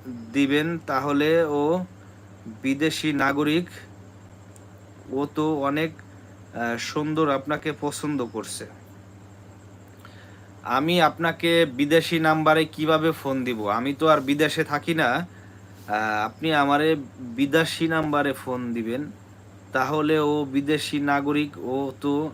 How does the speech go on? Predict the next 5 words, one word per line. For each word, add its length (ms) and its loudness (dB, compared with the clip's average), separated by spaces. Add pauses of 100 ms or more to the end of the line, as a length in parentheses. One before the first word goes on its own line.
(340)
অনেক 460 -4
সুন্দর, 540 0
আপনাকে 520 -2
পছন্দ 520 -6
করছে। 300 -12